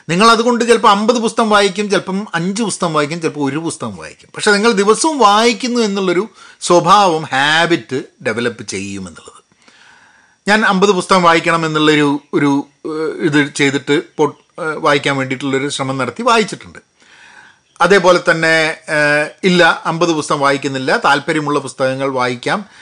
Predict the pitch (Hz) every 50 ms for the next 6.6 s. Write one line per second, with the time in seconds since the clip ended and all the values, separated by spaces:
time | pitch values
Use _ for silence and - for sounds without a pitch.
0 | - _ _ - 170 143 135 135 - 143 - 160 156 180 180 - 156 143 139 151
1 | 151 - 202 180 139 123 123 123 123 - 175 208 185 180 185 175 170 151 135 127
2 | 123 123 117 127 113 107 101 110 135 156 185 233 254 220 202 202 208 240 202 190
3 | - - 175 175 175 180 185 190 170 160 190 233 269 294 294 269 226 208 190 -
4 | - 214 208 190 214 - - _ - - - - - 139 151 165 233 214 220 202
5 | 196 190 214 202 214 220 185 151 160 196 269 262 233 214 - - - 226 240 233
6 | 185 - 185 180 185 196 202 208 226 233 233